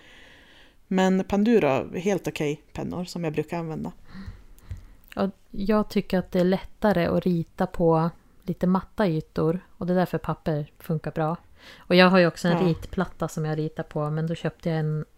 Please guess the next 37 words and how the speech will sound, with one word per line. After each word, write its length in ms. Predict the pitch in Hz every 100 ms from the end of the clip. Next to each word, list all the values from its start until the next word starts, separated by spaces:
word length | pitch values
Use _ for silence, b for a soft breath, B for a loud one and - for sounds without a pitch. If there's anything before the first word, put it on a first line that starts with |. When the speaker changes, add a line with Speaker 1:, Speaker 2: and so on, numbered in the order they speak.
| _ _ -
Speaker 2:
ett 160 | - 147 -
sån 220 | - 170 160
här 200 | 151 147
skärmskydd 960 | - 156 151 151 156 - - 196 151 -
som 260 | - 165 156
var 100 | 156
matt 480 | 156 - - - b b b -
för 120 | 170
att 100 | 160
få 100 | 170
lite 200 | 160 165
mer 140 | 160
den 200 | 160 156
effekten. 520 | 156 156 - 156 175 180
För 100 | -
det 80 | 170
känns 220 | 175 165
lite 160 | 175 170
glidigt 340 | 165 170 180
Speaker 1:
Jo. 60 | 185
Speaker 2:
när 60 | 165
man 100 | 165
ritar 220 | 160 165
på 120 | 160
porslin. 400 | 165 - 170 175 B B B -
Men 520 | 190 208 160 156 170
det 80 | 180
blir 140 | 165 185
ju 140 | 208
väldigt 280 | 151 151 160
snyggt. 440 | - - - - -
Och 100 | 175
du 160 | 180
har 120 | 180 185
ju 340 | 180 170 170 -
ritat 520 | 180 160 - 156 -
på, 320 | - 165 156